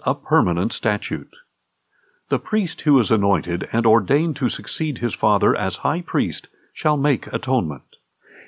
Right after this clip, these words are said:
He will put on the sacred linen garments and make atonement for the most holy place, the tent of meeting,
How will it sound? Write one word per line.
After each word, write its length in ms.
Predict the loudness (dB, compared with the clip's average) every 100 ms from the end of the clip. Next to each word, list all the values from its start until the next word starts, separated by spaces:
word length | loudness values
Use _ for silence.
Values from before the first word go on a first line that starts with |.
| -4
He 120 | 0
will 200 | 2 0
put 260 | 2 2
on 200 | 4 2
the 120 | 2 0
sacred 400 | 0 0 2 2
linen 300 | 2 2 2
garments 540 | 2 2 0 -8 -16 -18 -16 -6
and 200 | -4 0
make 180 | 0 0
atonement 640 | -2 0 0 2 0 -2
for 180 | 2 2
the 100 | 4
most 360 | 2 0 -2
holy 260 | 0 0 0
place, 520 | 0 0 0 -4 -14 -18 -20 -4
the 80 | -4
tent 240 | 0 0
of 180 | 0 0
meeting, 440 | 0 -2 -4 -12